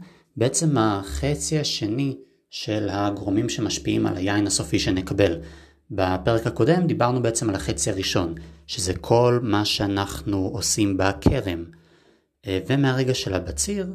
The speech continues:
בעצם הגיע הזמן להחלטות שקשורות ליקב עצמו, אה, שאלה בעצם ההחלטות שקשורות לוויין מייקינג, או ויניפיקיישן. אז בפרק הזה בעצם אנחנו נדבר על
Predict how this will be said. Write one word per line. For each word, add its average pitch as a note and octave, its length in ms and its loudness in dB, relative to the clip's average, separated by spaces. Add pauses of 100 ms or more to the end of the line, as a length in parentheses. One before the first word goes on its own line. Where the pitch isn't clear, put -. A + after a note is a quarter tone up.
(520)
בעצם G#2+ 440 2
הגיע A2+ 280 2
הזמן C#3+ 640 2 (480)
להחלטות G#2 640 0
שקשורות A2 720 0 (100)
ליקב G2 720 2
עצמו, - 500 -2 (760)
אה, F#2 220 -2 (160)
שאלה A2+ 360 2
בעצם A2+ 460 2
ההחלטות G#2 340 -2
שקשורות - 440 0
לוויין A2+ 460 4
מייקינג, F2+ 460 -2 (320)
או G2 440 4
ויניפיקיישן. A2+ 1040 0 (800)
אז A#2+ 260 4
בפרק D#3+ 400 4
הזה C#3+ 160 2
בעצם C3+ 320 2
אנחנו A#2 460 0 (380)
נדבר A#2 300 4
על C#3+ 100 4